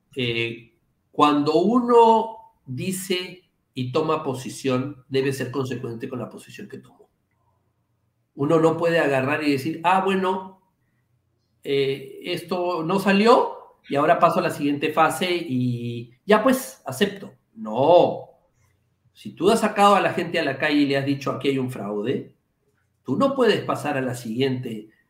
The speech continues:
fase diciendo, "Bueno, ya, ya, eh, eh, lo, lo anterior ya pasado está. Vamos a una comisión parlamentaria para que en el Congreso", si el Congreso dura porque la Asamblea Constituyente se lo va a llevar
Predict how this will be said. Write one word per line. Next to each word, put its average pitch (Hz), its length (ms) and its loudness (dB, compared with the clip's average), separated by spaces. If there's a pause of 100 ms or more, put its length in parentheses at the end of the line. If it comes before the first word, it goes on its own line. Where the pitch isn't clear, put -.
(220)
fase - 380 0
diciendo, 143 480 -6
"Bueno, 185 220 -2
ya, 180 400 0
ya, 160 100 -6
eh, 190 300 -8
eh, 196 60 -10
lo, 175 240 -6
lo 165 80 0
anterior 165 380 0
ya 190 160 2
pasado 180 360 0
está. - 540 -2
Vamos 196 300 4
a 190 40 -2
una 196 220 2
comisión 190 460 0
parlamentaria 175 800 4 (200)
para 170 200 6
que 165 80 -2
en 160 80 -2
el 165 140 2
Congreso", 254 760 4
si 131 280 0
el 135 100 4
Congreso 175 480 8
dura 202 320 8
porque 135 240 2
la 127 80 6
Asamblea 131 420 2
Constituyente 143 640 -4
se 143 80 -4
lo 123 120 0
va 135 80 2
a - 20 0
llevar 143 360 4